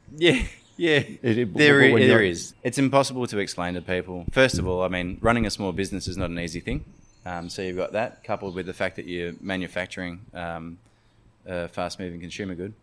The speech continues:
Speaker 1: um, coupled with all the other things around that marketing. Uh, obviously, the tap room is its own <laughs> business as well. So you put that in there. Obviously, Brianna looks after most, uh, looks after all of that. Um, there's quite a bit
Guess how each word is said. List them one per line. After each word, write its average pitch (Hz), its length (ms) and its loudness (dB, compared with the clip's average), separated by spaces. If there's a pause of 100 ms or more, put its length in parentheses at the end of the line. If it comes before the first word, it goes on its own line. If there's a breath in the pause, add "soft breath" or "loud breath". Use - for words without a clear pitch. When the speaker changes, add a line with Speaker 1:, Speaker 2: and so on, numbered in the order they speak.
(240)
Speaker 1:
um, 85 580 -10 (100)
coupled 90 260 -10
with 82 180 -12 (880)
all 92 140 -6
the 85 100 -6
other 82 220 -8 (220)
things 95 180 -10
around 85 220 -10
that 73 100 -14
marketing. 85 540 -10 (400 soft breath)
Uh, 87 260 0 (240)
obviously, 95 320 -4
the 90 80 -8
tap 95 260 -4
room 95 200 -6
is 90 80 -8
its - 160 -10
own 107 140 -4
<laughs> - 20 -4
business 101 360 -6
as 90 140 -10
well. 123 260 -4 (280 soft breath)
So - 240 -8
you 90 100 -2
put 107 140 -10
that 90 160 -2
in 90 100 -6
there. 92 160 -4
Obviously, 90 260 -6
Brianna 90 320 -2
looks 92 200 -8
after 87 200 -6
most, 90 280 -6 (100)
uh, 90 300 -6 (360)
looks 101 160 -10
after 98 300 -6
all 92 80 -4
of 92 60 -4
that. 139 200 -6 (460 loud breath)
Um, 95 320 2
there's 101 160 0
quite 104 240 0
a 98 60 -2
bit 90 240 -6